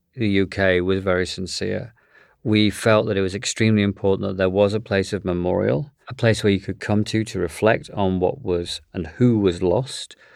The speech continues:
and what that means. And we were very focused on that,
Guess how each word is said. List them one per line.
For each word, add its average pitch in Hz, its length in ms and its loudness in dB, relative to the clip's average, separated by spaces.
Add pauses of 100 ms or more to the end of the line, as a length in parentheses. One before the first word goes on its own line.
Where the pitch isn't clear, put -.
(260)
and 98 160 0
what 101 200 4
that 92 180 -6
means. 117 480 -4 (460)
And 113 380 4
we 117 100 6
were 113 140 6
very 98 240 6
focused 98 440 -6
on 127 120 -10
that, - 260 -12